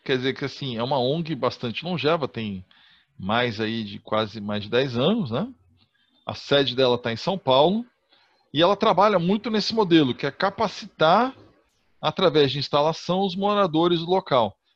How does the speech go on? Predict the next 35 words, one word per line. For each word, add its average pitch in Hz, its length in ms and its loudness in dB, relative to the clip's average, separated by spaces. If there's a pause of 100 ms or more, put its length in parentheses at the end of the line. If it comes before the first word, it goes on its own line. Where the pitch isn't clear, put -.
(140)
Então, - 280 -4
essa 208 360 0
foto 151 400 2
aqui 196 480 -4
é 139 120 4
o, 175 400 -2
a 139 80 -2
foto 160 380 -4
do 160 140 -10
sistema 160 400 -8
que - 80 -20
vocês 165 100 -10
estão 170 160 -6
vendo, 147 220 -4
o 151 40 -6
diagrama 147 380 -2
aqui 160 140 -8
embaixo. 135 400 0 (440)
Então, 127 160 -4
dá 135 120 2
pra 143 160 2
ver 123 140 0
os 123 180 0
canos 117 360 -2
entrando 185 680 2 (480)
e 131 100 -8
saindo 196 640 -2 (440)
em 160 120 -4
diversas 170 540 0
alturas 190 800 0
da 131 80 -2
caixa 156 260 0
d'água. 131 400 2 (200)
Então, 180 200 -4
assim, 151 380 -6